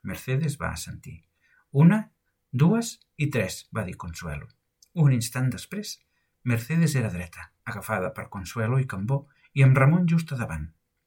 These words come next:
«Estàs bé, Mercè?», va preguntar Ramon. «Sí», va dir ella. «Anem a la cuina, has de menjar alguna cosa», va dir Consuelo mirant-la. «Estàs molt avançada,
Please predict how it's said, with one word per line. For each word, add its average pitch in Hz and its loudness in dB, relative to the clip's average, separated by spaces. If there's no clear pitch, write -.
«Estàs 123 0
bé, 90 -6
Mercè?», 95 -6
va 104 -8
preguntar 87 -10
Ramon. 87 -8
«Sí», - 0
va 92 -4
dir 87 -6
ella. 80 -10
«Anem 180 6
a 165 8
la 139 6
cuina, 104 0
has 135 4
de 165 6
menjar 160 8
alguna 151 6
cosa», 151 0
va 107 -4
dir 98 -6
Consuelo 87 -6
mirant-la. 87 -4
«Estàs 110 -8
molt 123 6
avançada, 113 0